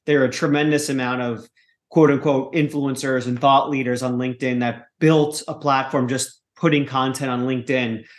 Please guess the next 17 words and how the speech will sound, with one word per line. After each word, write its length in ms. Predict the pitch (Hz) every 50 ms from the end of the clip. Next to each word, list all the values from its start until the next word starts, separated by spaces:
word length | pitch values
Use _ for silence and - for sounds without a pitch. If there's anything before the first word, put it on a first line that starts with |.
| - _ _ _ _
Uh, 200 | - - 139 139
so 160 | - - 170 165
I 120 | 160 160
think 220 | 160 165 196 190
that 180 | 170 175 165 165
is 180 | 165 165 156 160
a 80 | 151
platform 460 | - - 156 147 143 143 - 147 139 143
of 200 | 151 156 156 151
the 100 | 160 151
future 460 | 156 151 147 143 139 - 147 131 -
for 140 | - 139 131
Web 240 | 135 139 139 139 139
three 420 | - - 135 139 143 139 135 139
as 300 | 139 139 139 143 127 123
the 100 | 135 131
mainstream 920 | 135 135 135 143 143 135 - - - 143 139 131 127 123 123 127 123 123